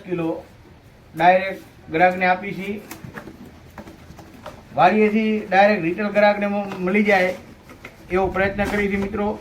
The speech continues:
કોઈ માર્કેટમાં આપતા નથી, કોઈ વેપારીને નહીં. ડાયરેક્ટ ગ્રાહક સુધી સાચો માલ, સારો માલ ગ્રાહકને પહોંચે એવો પ્રયત્ન કરીએ છીએ.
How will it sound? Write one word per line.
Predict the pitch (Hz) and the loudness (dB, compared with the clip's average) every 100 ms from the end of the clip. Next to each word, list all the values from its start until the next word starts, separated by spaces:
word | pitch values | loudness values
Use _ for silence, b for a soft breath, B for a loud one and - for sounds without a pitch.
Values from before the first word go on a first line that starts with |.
| - - - - - - - - - - - | -12 -18 -18 -20 -20 -12 -10 -10 -18 -20 -2
કોઈ | 180 | 0
માર્કેટમાં | 156 175 196 196 196 | 2 2 0 0 2
આપતા | 196 208 | 4 2
નથી, | 208 185 214 214 - - - - - - - | -2 0 0 0 -4 -18 -18 -18 -18 -18 -6
કોઈ | 175 160 | -2 2
વેપારીને | 175 196 202 196 185 | 2 2 0 0 -2
નહીં. | 185 185 - - - - - - - - - - | -2 -4 -10 -20 -20 -20 -20 -20 -20 -20 -20 0
ડાયરેક્ટ | 170 190 202 196 160 | 2 2 -2 -6 -2
ગ્રાહક | 180 202 185 | 2 2 0
સુધી | 190 185 | -6 -4
સાચો | 180 185 190 | -2 -2 -2
માલ, | 190 196 190 185 | -2 0 -2 -2
સારો | 185 190 196 | 0 0 0
માલ | 185 180 | 0 0
ગ્રાહકને | 165 185 180 180 | 0 -2 -2 -6
પહોંચે | 180 196 202 170 - - - - - - 170 | -4 -6 -4 -6 -6 -18 -20 -20 -20 -16 -2
એવો | 180 | 0
પ્રયત્ન | - 180 185 190 | 2 4 2 2
કરીએ | 180 196 196 | -4 -4 -2
છીએ. | 196 | -4